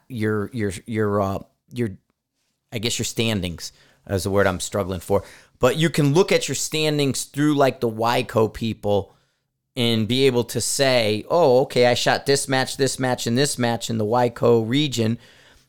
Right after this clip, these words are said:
And, you know, my percentage is here, and I'm doing this and doing that." And it's not just, you know, "Well, I came in thirteenth."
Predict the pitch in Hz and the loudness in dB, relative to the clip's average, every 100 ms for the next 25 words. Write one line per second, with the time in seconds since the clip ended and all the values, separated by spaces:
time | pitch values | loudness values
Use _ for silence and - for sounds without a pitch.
0 | _ - 143 143 135 139 135 131 123 147 | _ 0 4 6 4 4 4 2 2 0
1 | 147 135 127 127 120 123 - 147 147 135 | 4 4 4 2 0 -4 0 2 2 2
2 | 120 107 - 165 165 170 165 147 117 110 | 0 -4 -2 0 2 4 4 4 2 0
3 | 135 143 135 135 139 - 117 135 135 131 | 2 2 2 2 0 -2 -4 -2 0 0
4 | 127 120 110 110 139 135 127 123 - 131 | -2 -4 -6 -2 -2 -2 -2 -4 -2 -2
5 | 120 107 104 110 117 - 117 107 104 - | 0 0 0 0 -2 -2 -2 0 -4 -4
6 | 104 - 131 104 - | -6 -4 -6 -6 -10